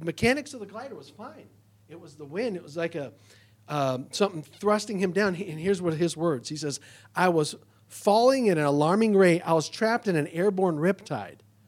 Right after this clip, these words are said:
I was going to crash. Then I saw him, a red-tailed, uh, hawk,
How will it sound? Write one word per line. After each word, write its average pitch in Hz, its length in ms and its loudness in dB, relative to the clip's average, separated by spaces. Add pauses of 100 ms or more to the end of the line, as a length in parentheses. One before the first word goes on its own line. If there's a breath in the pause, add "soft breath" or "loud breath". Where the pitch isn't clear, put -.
(800 soft breath)
I 170 140 2
was 180 200 4
going 247 420 8
to 180 80 6
crash. 190 840 4 (280 soft breath)
Then 214 240 8
I 254 120 8
saw 233 380 6
him, 180 460 6 (560 soft breath)
a 180 140 6
red-tailed, 233 960 4 (600 soft breath)
uh, 165 200 -6
hawk, 233 540 4